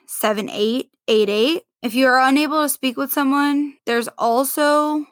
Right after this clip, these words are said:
a number that you can actually text now. You can text help, H E L P, or info, I N F O, to two three three,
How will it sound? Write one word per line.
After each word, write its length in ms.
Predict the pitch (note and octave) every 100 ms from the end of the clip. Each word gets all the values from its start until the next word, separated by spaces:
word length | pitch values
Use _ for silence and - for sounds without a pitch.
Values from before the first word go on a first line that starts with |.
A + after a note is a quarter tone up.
| -
a 760 | A3+ A#3 A#3 A3+ A3 G#3+ G#3 - -
number 500 | B3 C#4+ F4+ B3+ A3+
that 200 | A3 A3
you 100 | G#3+
can 120 | A#3+ A#3
actually 360 | G3+ - A3+
text 440 | - C#4 - - -
now. 520 | G#3 G3+ G3+ A3+ B3 _ -
You 140 | A#3+
can 160 | B3 A#3
text 500 | C4+ A#3+ - - -
help, 640 | _ - - D4 A#3+ C4 - D#4+ E4 _ _ _ -
H 240 | B3 A#3+ C#4
E 100 | B3
L 140 | A#3+
P, 520 | A#3+ A3+ G#3+ A3 A#3+ _ - - -
or 520 | A#3 A#3 A3+ A3 A3 - _ _ -
info, 680 | C#4 D4 C4+ G#3 G3+ A3+ C4 - -
I 180 | - G#3
N 220 | - A3 -
F 220 | A3 -
O, 420 | - A#3 G#3 A3 - _ _ _ _ -
to 180 | - A#3
two 640 | - - C#4+ D4 D#4 D#4+ _ -
three 260 | C4 B3+ B3+
three, 560 | B3+ A#3 A3 A3 A3+